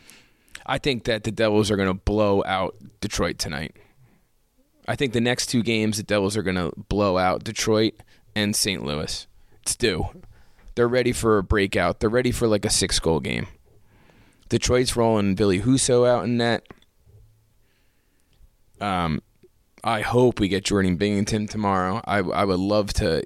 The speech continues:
give him some, uh, talk some shit with him. And then Saturday, you got a big game versus the Rangers. And that's gonna be a big one. The Rangers are on fire. Everybody in the Metro is on fire. It's, it's really, this has become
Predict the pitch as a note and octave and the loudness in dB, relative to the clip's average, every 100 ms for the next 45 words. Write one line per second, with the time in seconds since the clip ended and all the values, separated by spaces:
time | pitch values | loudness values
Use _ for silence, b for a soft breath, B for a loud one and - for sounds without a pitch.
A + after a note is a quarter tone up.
0 | - - _ - _ - F#2+ G#2 G#2 G2 | -8 -20 _ -20 _ -4 -2 2 2 2
1 | - G#2 F#2+ F#2 E2+ F#2 b b b b | 0 0 0 -2 -4 -6 b b b b
2 | b b b b b b b b b b | b b b b b b b b b b
3 | _ _ _ _ - A#2+ - A2+ - A#2+ | _ _ _ _ -4 -2 0 0 0 0
4 | G#2 A2+ D3 C#3 C#3 B2+ - - _ - | 0 0 2 2 0 -4 -12 -20 _ -6
5 | A2 A#2+ B2+ - C3+ D3 C#3 C3 B2+ A2 | -2 0 0 0 2 2 2 4 2 0
6 | - B2 A#2 A2 A2 G#2+ G#2 G#2 A#2 G2+ | 2 2 2 0 2 4 2 2 -2 -2
7 | A2+ G#2 G2 - G2 G2+ G2 F2+ D2 - | 2 2 2 -2 0 2 0 0 -2 -4
8 | - - _ _ _ _ _ _ - A2 | -6 -10 _ _ _ _ _ _ -8 -6
9 | B2 - E3+ D3+ D#3 A2 C#3+ A2 F#2+ E2+ | -4 0 0 2 2 2 0 2 2 2
10 | G2 B2+ C#3+ B2+ A2 - - A2+ G#2+ F2+ | 2 0 0 0 0 -2 -2 0 2 2
11 | D#2 B2+ D3 A#2 A2 G#2 F#2+ F2+ G#2 - | 0 2 2 2 2 2 2 0 -2 0
12 | G2 G2 F2+ F#2 - F2+ E2+ D2+ F2+ - | 0 2 -2 -2 0 2 2 0 -2 -4
13 | - F#2+ - - G#2+ G#2 F#2+ F#2 G2+ G2+ | -2 -4 -4 -2 2 2 2 0 -4 -10
14 | G#2 - F#2+ A2+ G2+ F#2 F2+ F2+ | -10 -12 -8 -4 -2 -2 -4 -6